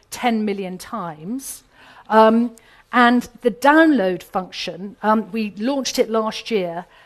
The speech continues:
and more than a million programs were downloaded in the first month, which if you're talking about un-, untapped appetite for downloadable material is really good evidence of that.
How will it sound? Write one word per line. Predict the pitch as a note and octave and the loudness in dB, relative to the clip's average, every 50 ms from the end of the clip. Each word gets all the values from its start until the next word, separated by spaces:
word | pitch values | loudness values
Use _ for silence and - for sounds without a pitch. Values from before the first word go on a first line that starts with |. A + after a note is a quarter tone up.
| - - - | -14 -6 0
and | A3+ A#3 | 2 4
more | A3+ A#3 B3+ C4 B3 | 4 6 6 4 4
than | A#3+ A#3+ | 2 2
a | A#3+ | 2
million | A#3+ A#3 B3 C4+ C#4 C4+ C4 B3+ B3+ B3+ A#3+ - - | 4 4 6 6 4 4 4 2 2 0 -4 -8 -14
programs | - - C4+ B3 A#3+ A#3+ - G3+ F3 E3 E3 F3 F3+ G#3 A3+ - - - _ _ _ _ _ _ | -12 -4 0 0 0 0 -2 -6 -8 -8 -8 -10 -12 -12 -10 -12 -14 -14 _ _ _ _ _ _
were | - G3+ | -4 -4
downloaded | G3 - A#3+ A3+ A3+ A3+ A3 A3 G#3+ G#3+ G#3 G#3 G#3 G#3 G#3 G#3 - _ _ _ _ | 0 4 4 4 4 4 2 2 4 4 4 4 2 -2 -2 -2 -6 _ _ _ _
in | - A3+ G#3+ | -6 -6 -4
the | G#3+ G#3 | -6 -6
first | - - - B3 A#3 G#3+ G#3 - - - - - | -10 -8 -4 0 2 2 0 0 -6 -16 -16 -14
month, | - G3+ G#3 G3+ F3 D#3 E3 _ _ _ _ _ _ _ _ _ - | -10 -6 -6 -4 -6 -6 -10 _ _ _ _ _ _ _ _ _ 0
which | A3+ A3+ A3+ - | 2 2 2 0
if | C4 A3+ | -6 -8
you're | C#4+ C4 | -8 -10
talking | - - D4 - - B3+ | -10 -10 -10 -6 -6 -4
about | A#3+ G#3+ A#3 A3+ A3+ - - | -4 -2 -2 -2 -2 -4 -6
un-, | A#3 A#3 A#3 A#3 A#3 A3+ - - - - | -8 -6 -6 -6 -6 -8 -8 -12 -8 -4
untapped | G#3+ A#3 A#3 A#3 A3+ - - - A#3+ - - - - - - | -2 -2 0 -2 -4 -8 -10 -8 -8 -8 -8 -10 -18 -14 -12
appetite | A#3 G#3+ - - A3+ - - F#3+ D#3+ E3 D#3+ E3 - - - _ _ _ _ | -12 -12 -12 -12 -16 -14 -12 -12 -12 -14 -16 -18 -20 -20 -20 _ _ _ _
for | - G#3+ | -12 -8
downloadable | F#3+ A3 G#3+ G3+ G3 G3+ G3+ G3+ F#3+ F3 F#3 E3+ F#3 F3+ | -2 -2 -2 0 0 -2 -2 -2 -4 -4 -6 -10 -10 -10
material | F3+ F3 - - A3 F#3 F3 F3 E3+ E3 D#3 - | -10 -12 -12 -12 -10 -10 -8 -8 -8 -10 -10 -14
is | G#3 F3+ - F3+ | -16 -16 -8 0
really | G3+ G#3 F#3 F3+ | 2 2 2 0
good | E3+ F#3 F3 F#3 | -2 -8 -8 -8
evidence | F#3+ F3+ E3 E3+ - E3 E3 - - G3 | -8 -8 -8 -10 -12 -14 -14 -14 -14 -14
of | E3+ - | -12 -12
that. | F3 E3 D#3 D#3 - | -12 -12 -12 -14 -16